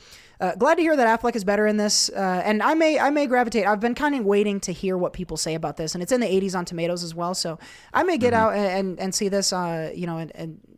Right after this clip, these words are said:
Speaker 1: I know it's gonna still be in theaters for a little bit. So your, your
Speaker 2: Uh,
Speaker 1: review has encouraged me to actually go see this.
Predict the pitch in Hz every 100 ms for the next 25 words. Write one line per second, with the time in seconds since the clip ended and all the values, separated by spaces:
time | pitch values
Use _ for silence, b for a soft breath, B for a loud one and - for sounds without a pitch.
0 | - - 175 175 170 - 175 - 170 160
1 | 156 165 160 - 156 156 156 156 - 160
2 | 156 B B B B - 220 214 208 196
3 | B - 220 208 196 247 277 240 220 185
4 | 233 240 233 247 247 - 202 190 196 214
5 | 202 190 185 170 147 - -